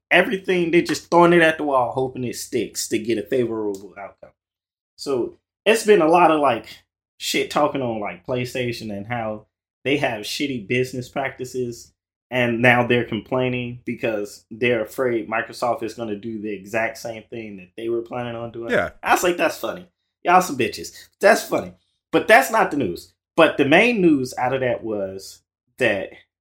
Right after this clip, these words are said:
Speaker 1: the next Elder Scroll game isn't in for until, like,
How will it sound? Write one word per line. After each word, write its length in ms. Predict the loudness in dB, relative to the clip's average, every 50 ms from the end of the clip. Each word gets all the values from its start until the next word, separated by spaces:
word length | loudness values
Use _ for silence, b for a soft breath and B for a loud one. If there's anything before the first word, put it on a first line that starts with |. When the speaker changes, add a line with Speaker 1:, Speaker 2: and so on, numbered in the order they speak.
| _ _ -2
Speaker 1:
the 100 | -2 0
next 600 | 4 4 4 2 2 -2 -8 -10 -10 -12 -12 _ -4
Elder 340 | -2 0 0 0 0 -2
Scroll 400 | -4 -4 -4 -2 0 0 0 0
game 480 | -2 -2 -4 -4 -4 -6 -8 -10 -10 -14 _ _ _ _ _ _ 2
isn't 300 | 2 2 4 4 2 2
in 220 | 0 0 -2 -4
for 440 | -8 -6 -4 -2 0 0 -2 -2 -6 -6
until, 420 | -6 -6 -6 -6 -6 -6 -6 -4 -4
like, 240 | -6 -6 -8 -10